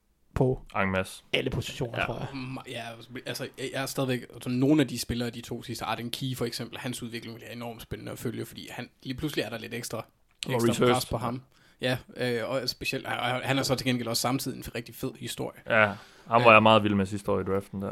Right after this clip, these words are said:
Speaker 2: så
Speaker 3: Ja, og så han blev taget, var det f-, sjette eller femte runde?
Speaker 2: Ja, på grund af det hjertebekymring der.
Speaker 3: Ja.
Speaker 1: Ja.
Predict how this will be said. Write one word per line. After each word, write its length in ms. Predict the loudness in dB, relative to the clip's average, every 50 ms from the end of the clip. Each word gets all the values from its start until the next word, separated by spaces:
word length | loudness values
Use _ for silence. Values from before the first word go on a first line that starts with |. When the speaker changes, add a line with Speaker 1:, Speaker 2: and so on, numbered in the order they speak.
| -6
Speaker 2:
så 100 | -4 0
Speaker 3:
Ja, 180 | 0 0 0 0
og 60 | -2
så 100 | -4 -6
han 180 | -6 -6 -6 -6
blev 120 | -6 -6
taget, 160 | -4 -4 -4
var 80 | -4 -4
det 120 | -6 -6
f-, 180 | -8 -10 -14 -12
sjette 320 | -6 -4 -2 -2 0 0
eller 160 | -2 -2 -4 -6
femte 220 | -6 -4 -4 0
runde? 120 | 4 6 8 8
Speaker 2:
Ja, 60 | 6
på 60 | 6 2
grund 240 | 2 2 4 4 4
af 60 | 4
det 60 | 4
hjertebekymring 920 | 6 6 6 6 6 4 2 0 -2 -2 -4 -2 -2 0 0 0 -2 -4
der. 100 | -6 -8 -8 -10 -12 -14
Speaker 3:
Ja. 60 | -14 -14 -12 _ -10
Speaker 1:
Ja. 60 | -10